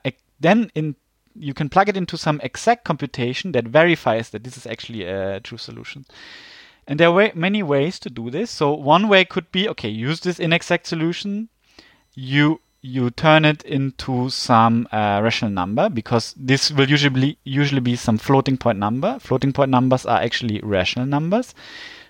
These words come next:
Use it f-, into some computer algebra system and you get something. This would be a proof. But, uh, another interesting approach is using interval arithmetic. So that is, um, doing inexact arithmetic, but with rounding,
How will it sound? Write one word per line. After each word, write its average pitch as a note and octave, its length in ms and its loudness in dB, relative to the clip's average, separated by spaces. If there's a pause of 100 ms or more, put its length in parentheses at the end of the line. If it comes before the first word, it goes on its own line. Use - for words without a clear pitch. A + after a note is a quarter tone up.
Use E3+ 240 4
it F3+ 120 2
f-, - 100 -20
into C#3+ 360 -2
some C3+ 220 2
computer C3 280 2
algebra D#3+ 300 4
system E3+ 300 -4
and C#3 100 2
you B2+ 60 0
get B2 160 0
something. G#2 460 -10
This C3+ 180 -2
would C#3+ 160 2
be A#2+ 160 2
a A2+ 60 2
proof. - 500 -14
But, - 320 2 (540)
uh, C#3+ 360 6
another F#3+ 520 4 (260)
interesting F3 540 0
approach C#3 580 4
is C#3+ 220 -2
using C#3 300 0
interval D3 460 4
arithmetic. B2+ 560 -2
So - 180 -14
that C3 260 0
is, C#3+ 260 -4
um, B2 300 0
doing B2 280 2
inexact D#3+ 600 -2
arithmetic, D#3 560 -4
but C#3 200 2
with B2 140 -4
rounding, F3+ 720 4